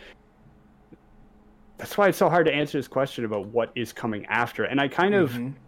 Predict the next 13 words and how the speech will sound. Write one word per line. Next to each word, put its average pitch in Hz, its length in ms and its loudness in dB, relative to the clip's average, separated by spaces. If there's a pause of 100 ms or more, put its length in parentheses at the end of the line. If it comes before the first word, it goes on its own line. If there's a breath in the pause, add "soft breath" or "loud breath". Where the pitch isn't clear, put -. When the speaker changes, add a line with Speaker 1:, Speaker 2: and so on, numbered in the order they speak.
(120)
Speaker 1:
I 127 80 2
really 175 360 2
do 160 220 4
wanna 151 220 4
know 123 600 6
also 120 400 2
what 104 280 0
is 151 120 0
gonna 160 200 0
be 156 120 0
the 127 100 0
difference 113 460 -4
between 104 540 -6